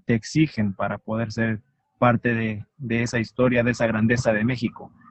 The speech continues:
Entonces, ahora yo creo que con la evolución que ha tenido de jugadores, con esa evolución que han ve-, que ha venido de selecciones menores, México ya en selecciones menores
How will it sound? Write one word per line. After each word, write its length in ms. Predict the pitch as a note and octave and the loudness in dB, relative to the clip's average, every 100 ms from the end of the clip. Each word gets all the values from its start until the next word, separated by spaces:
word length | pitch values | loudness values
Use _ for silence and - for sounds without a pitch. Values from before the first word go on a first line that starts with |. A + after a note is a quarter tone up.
| _ | _
Entonces, 280 | - B2 A#2+ | -2 -2 2
ahora 280 | A#2 B2 B2 | 2 4 2
yo 180 | B2 B2+ | 0 0
creo 140 | B2+ | -2
que 100 | B2+ | -4
con 160 | A#2+ A#2 | -2 -2
la 60 | |
evolución 400 | G#2+ A2 G#2 A#2+ | -2 -4 -2 0
que 80 | B2+ | 2
ha 40 | |
tenido 340 | A#2 A#2 B2+ A#2 | 2 2 4 4
de 80 | A2 | 2
jugadores, 640 | G#2 G#2 A#2 C3 B2+ G#2+ | 0 0 4 4 4 -2
con 120 | A#2 | -6
esa 140 | A#2 A#2 | -6 -4
evolución 460 | A#2 G#2+ - A#2 | -4 -6 -8 -2
que 80 | A#2 | 2
han 120 | A#2 | 2
ve-, 220 | A2+ A2+ - | 0 -6 0
que 80 | A#2+ | 2
ha 40 | |
venido 340 | A#2+ A#2+ A#2+ A#2+ | 2 0 -2 -4
de 80 | G#2 | -6
selecciones 500 | G#2+ G2+ A#2+ B2 A2+ | -10 -10 -6 -4 -4
menores, 540 | G2+ A2+ B2+ A#2+ G#2+ | -8 -6 -6 -6 -8
México 400 | A#2+ B2 - A#2+ | -12 -12 -6 -4
ya 140 | A2+ | -4
en 60 | B2 | -4
selecciones 460 | A#2+ A2+ - A#2+ A#2 | -2 -2 -2 -4 -4
menores 580 | G#2+ G#2 A#2 A2+ - | -6 0 0 0 -4